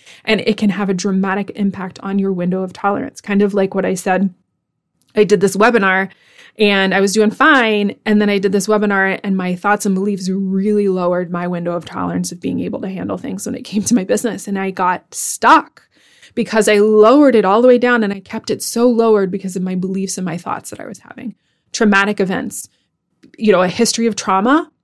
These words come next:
You know, it could be that you are going through the trauma now, big T, little t, or a history of trauma that you've not been able to move past can definitely keep your window of tolerance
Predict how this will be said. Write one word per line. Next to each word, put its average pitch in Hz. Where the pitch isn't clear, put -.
You 220
know, 214
it 185
could 202
be 208
that 190
you 196
are 185
going 202
through 233
the 214
trauma 190
now, 214
big 220
T, 233
little 208
t, 208
or 196
a 190
history 240
of 196
trauma 196
that 185
you've 196
not 180
been 202
able 190
to 185
move 180
past -
can 202
definitely 214
keep 214
your 233
window 202
of 190
tolerance 202